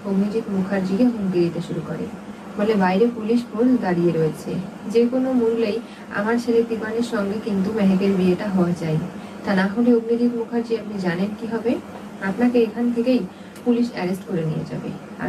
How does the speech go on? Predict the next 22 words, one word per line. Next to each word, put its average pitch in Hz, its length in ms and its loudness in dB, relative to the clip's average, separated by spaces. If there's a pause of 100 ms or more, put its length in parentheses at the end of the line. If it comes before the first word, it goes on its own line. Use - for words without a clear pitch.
মনে 170 220 0
মনে 185 260 4
ভাবে 185 220 0 (460)
যে 226 160 4
সব 233 120 4 (100)
কিছু 254 180 -2 (160)
কন্ট্রোলে 196 520 0
রয়েছে, 160 340 0 (440)
এই 190 80 6 (120)
ভয়টা 175 400 2
হচ্ছে 214 260 -4 (680)
গীতা 214 320 2
এলএলবি 180 420 4
কে 170 60 -2 (100)
নিয়ে। 151 180 6 (480)
ওর 208 80 2 (100)
এই 220 120 4
বাড়িতেই 240 380 2
রয়েছে, 226 260 -2 (100)
কি 226 140 -10
থেকে 233 260 2
কি 233 80 -6